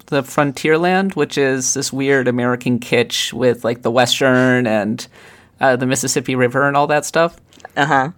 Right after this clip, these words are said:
Speaker 1: And then you suddenly hear this chime,
Speaker 2: Uh-huh.
Speaker 1: almost like you're stepping into a different world, and then you see an X-Wing.
Speaker 2: That's, that's really cool.
Speaker 1: A life-size X-Wing, life-size A-Wing, uh, and then you see this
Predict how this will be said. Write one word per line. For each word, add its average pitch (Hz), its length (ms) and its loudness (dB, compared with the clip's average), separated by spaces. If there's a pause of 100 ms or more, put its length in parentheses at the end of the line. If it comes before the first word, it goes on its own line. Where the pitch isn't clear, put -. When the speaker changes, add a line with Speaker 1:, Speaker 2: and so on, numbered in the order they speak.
(100)
Speaker 1:
And 165 140 0
then 170 180 4
you 165 100 4
suddenly 170 420 2
hear 160 220 0
this 143 180 -4
chime, 160 760 -2 (480)
Speaker 2:
Uh-huh. 147 260 2
Speaker 1:
almost 156 280 -2
like 143 140 0
you're 139 60 -2
stepping 139 380 0
into 139 200 -4
a 135 40 -2
different 127 300 -2
world, 139 520 0
and 151 140 0
then 143 100 0
you 139 80 -2
see 139 180 0
an 127 100 2
X-Wing. 127 500 -4 (340)
Speaker 2:
That's, 127 180 0 (160)
that's 131 180 2
really 120 220 2
cool. 113 400 -8
Speaker 1:
A 151 100 2
life-size 147 520 2
X-Wing, 147 540 0
life-size 135 800 0
A-Wing, 139 840 0 (640)
uh, 147 420 2
and 156 200 0
then 147 300 2
you 151 240 -2
see 156 360 2
this 139 500 -2